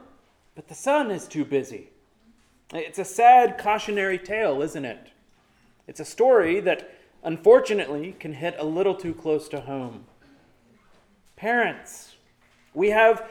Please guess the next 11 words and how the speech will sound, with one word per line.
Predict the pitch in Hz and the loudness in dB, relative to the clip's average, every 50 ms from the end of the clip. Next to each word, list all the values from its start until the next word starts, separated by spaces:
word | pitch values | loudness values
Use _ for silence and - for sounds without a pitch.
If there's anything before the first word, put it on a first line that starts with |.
| - - - | -14 -10 -6
a | 160 175 190 | -4 -4 -4
small | - - - - 202 208 214 240 262 277 277 | -6 -6 -10 -6 0 4 6 6 6 6 6
amount | 262 240 240 233 233 214 | 4 4 2 2 2 2
of | 190 - - | 0 -2 -4
time | - - 240 247 240 208 170 170 175 190 202 202 | -8 -6 -4 -2 0 0 -2 -2 -4 -8 -8 -10
to | - 190 165 | -10 -10 -2
get | 160 208 247 262 - - | 4 4 4 4 4 -2
this | 233 - - | -2 -2 -4
parenting | - - - 240 247 262 277 269 233 - 185 160 156 151 - | -6 -6 -4 -2 -2 -2 -2 -4 -4 -6 -6 -6 -6 -8 -8
thing | - 160 156 156 170 185 | -8 -8 -6 -6 -8 -6
right. | 190 202 214 240 254 233 208 143 - - - | -4 0 0 0 0 0 -2 -6 -8 -14 -20